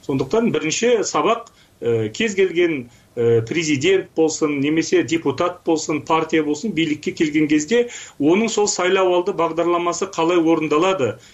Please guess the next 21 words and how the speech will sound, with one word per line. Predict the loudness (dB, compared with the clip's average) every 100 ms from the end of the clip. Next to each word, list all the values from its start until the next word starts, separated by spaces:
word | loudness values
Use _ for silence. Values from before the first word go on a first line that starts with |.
| _
Сол | -4 -4
беш | 0 -2 0
жылдын | -2 0 -2
ичинде | -2 -2 2 4
ол | 2 2
өзгерип | -2 0 -2 -2
кетпейби? | -4 -4 -2 -4 0 0 -2 -6 -18 -4
Авторитарийге | -4 -2 -2 0 0 0 0 2
ар-, | 0 0 -2 -2
а-, | -2 -4 -6 _
айналып | -2 0 0 -2 -4
кетпейби | -8 -6 -4 -2 0
деген, | 2 0 -2 -10 -20 _
э, | 2 4 4 2
нагыз | 0 0 0 -4
калктык | -2 -4 -4 -8 -8
бакылоо | -4 -4 0 0 2 2
керек. | 0 0
Ол | 0
бакылоо | 2 0 2 0 0 -6 _ -4
парламент | 0 2 2 0 -4